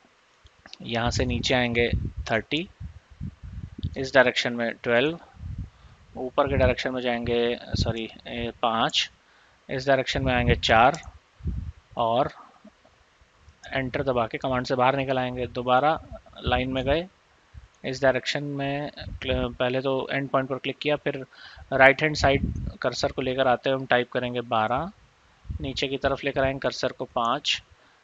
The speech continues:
इस तरफ लेकर आएंगे cursor को चार और उसके बाद यहाँ से इसे connect कर देंगे।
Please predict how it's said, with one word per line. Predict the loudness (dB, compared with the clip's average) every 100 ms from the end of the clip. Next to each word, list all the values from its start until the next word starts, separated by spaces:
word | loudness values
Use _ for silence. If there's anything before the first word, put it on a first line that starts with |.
| -14
इस | -8 -4
तरफ | -4 -4
लेकर | -2 0
आएंगे | 0 -2
cursor | -4 -4 -4
को | -6
चार | -6 -2 2 2 0 -4 0 2 2 0 2
और | 4 2
उसके | 0 -6 -2
बाद | -2 -2
यहाँ | -4 -4
से | -4
इसे | -4 -4
connect | -4 -4 -6 -6
कर | -8
देंगे। | -8 -12